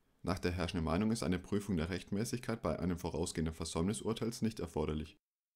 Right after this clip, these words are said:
Argument hierfür ist der Umkehrschluss aus Paragraph siebenhundert Absatz sechs Z P O.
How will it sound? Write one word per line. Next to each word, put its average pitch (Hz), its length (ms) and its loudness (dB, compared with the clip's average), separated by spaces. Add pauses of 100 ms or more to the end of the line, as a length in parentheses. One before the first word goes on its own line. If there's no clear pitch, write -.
Argument 85 340 0
hierfür 95 400 2
ist 95 140 0
der - 100 -2
Umkehrschluss 127 480 -2
aus 92 140 -4
Paragraph 85 440 -2
siebenhundert 104 440 2
Absatz 95 380 -2
sechs - 260 -4
Z - 160 -4
P 113 100 -2
O. 80 220 -2